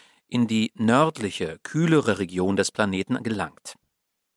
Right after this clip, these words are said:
Es mutete die Forscher ordentlich heimatlich an, als sie hier wohlgepflegte Nadel- und Laubholzwaldungen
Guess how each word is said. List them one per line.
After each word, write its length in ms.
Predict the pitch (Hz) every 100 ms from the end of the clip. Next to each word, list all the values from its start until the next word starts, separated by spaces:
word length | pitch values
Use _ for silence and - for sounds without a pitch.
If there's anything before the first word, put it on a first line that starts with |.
| _ _ _ _ _ _
Es 140 | 143
mutete 440 | 185 240 240 220 175
die 120 | 147
Forscher 420 | - - - 143 -
ordentlich 720 | 127 170 196 - 151 - -
heimatlich 720 | 160 196 135 117 - 113 -
an, 200 | 127 151 175 - - - - - -
als 220 | 147 -
sie 100 | 165
hier 540 | 127 160 156 180 190 -
wohlgepflegte 1080 | 110 120 196 220 190 - 123 143 - 147
Nadel- 640 | 123 107 110 139 147 147
und 220 | 139 127 117
Laubholzwaldungen 1400 | 104 127 175 - 110 101 - 98 95 101 117 123 147